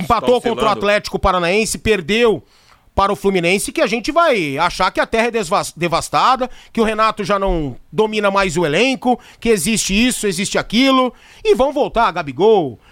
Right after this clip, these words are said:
Speaker 1: vai voltar, vai voltar Gabigol, vai voltar Bruno Henrique, vai voltar
Speaker 2: Arrascaeta.
Speaker 1: Arrascaeta,
Speaker 2: É.
Speaker 1: sabe? E,
Speaker 2: É um turbilhão.
Speaker 1: e, e você tira esses três do Flamengo, por mais que o Flamengo tenha um baita de um time, peças de reposição,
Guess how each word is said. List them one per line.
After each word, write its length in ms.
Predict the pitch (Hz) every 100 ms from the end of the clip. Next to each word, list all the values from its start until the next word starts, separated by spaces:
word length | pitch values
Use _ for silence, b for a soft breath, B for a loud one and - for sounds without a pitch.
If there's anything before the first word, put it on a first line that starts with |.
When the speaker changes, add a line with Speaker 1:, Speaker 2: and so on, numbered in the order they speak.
| b
Speaker 1:
vai 120 | 220
voltar, 500 | 226 208 - 190 143
vai 140 | 160
voltar 240 | 196 190 180
Gabigol, 400 | 170 147 254 220
vai 120 | 196
voltar 240 | 190 208
Bruno 200 | 175 180
Henrique, 380 | 165 175 233 -
vai 100 | 185
voltar 260 | 196 190 131
Speaker 2:
Arrascaeta. 720 | 185 117 113 185 247 214 180
Speaker 1:
Arrascaeta, 80 | 127
Speaker 2:
É. 220 | 85 82 78
Speaker 1:
sabe? 280 | - 220 208
E, 240 | 240 294
Speaker 2:
É 40 | 269
um 60 | 180
turbilhão. 420 | 143 247 202 170 -
Speaker 1:
e, 60 | 226
e 20 |
você 240 | 262 339
tira 180 | - 320
esses 240 | 302 240 -
três 340 | 240 285 240
do 120 | 202
Flamengo, 520 | - 156 233 254 135 - B
por 100 | -
mais 180 | 208 277
que 80 | -
o 40 |
Flamengo 340 | 269 247 233 226
tenha 180 | 226 233
um 120 | 208
baita 440 | 151 262 285 233
de 80 | 185
um 60 | 196
time, 320 | - 233 202
peças 480 | - 240 269 233 180
de 80 |
reposição, 560 | 202 190 185 139 233 240